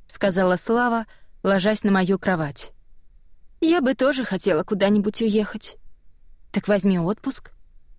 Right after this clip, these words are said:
"Не могу. У меня нет непрерывного трудового стажа,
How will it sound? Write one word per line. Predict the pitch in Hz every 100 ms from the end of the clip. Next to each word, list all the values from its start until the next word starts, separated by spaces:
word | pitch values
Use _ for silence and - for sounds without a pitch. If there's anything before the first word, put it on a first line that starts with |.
| - - - - -
"Не | 320
могу. | 302 262 196 190 202 202 - - - - -
У | 302
меня | 302 277 269
нет | 254 262 226
непрерывного | 226 226 220 226 214 196
трудового | 190 190 196 190 180 175
стажа, | - 240 233 233